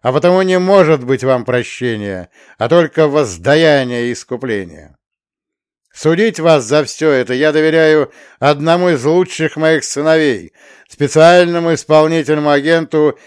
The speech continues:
и моему бичу, предназначенному для всяких негодяев, самовластному князю Великой Артании Сергею Сергеевичу Серёгину.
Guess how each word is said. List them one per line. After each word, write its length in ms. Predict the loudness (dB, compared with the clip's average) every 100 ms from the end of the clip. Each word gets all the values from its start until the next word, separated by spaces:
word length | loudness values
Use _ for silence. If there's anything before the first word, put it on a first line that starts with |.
| _ -6
и 120 | -2
моему 400 | 0 0 0 -2
бичу, 680 | -4 -8 -6 -2 -2 -2 -8 _ _
предназначенному 1160 | -4 -2 0 0 0 0 0 0 -2 -6 -4 -6
для 240 | -2 -2
всяких 520 | -2 -4 -2 -2 -4 -6
негодяев, 720 | -2 -2 0 -4 -6 -16 _ _ -20 _
самовластному 880 | -8 0 4 4 4 2 0 -6 -4
князю 500 | -4 -2 0 0 0
Великой 320 | -2 -2 -2
Артании 640 | -2 2 2 2 0 -2 -4 _ _ -16
Сергею 680 | 0 2 2 2 2 2
Сергеевичу 600 | 0 -4 -2 -2 -2 -4
Серёгину. 760 | -6 -2 0 -2 -6 -12 -14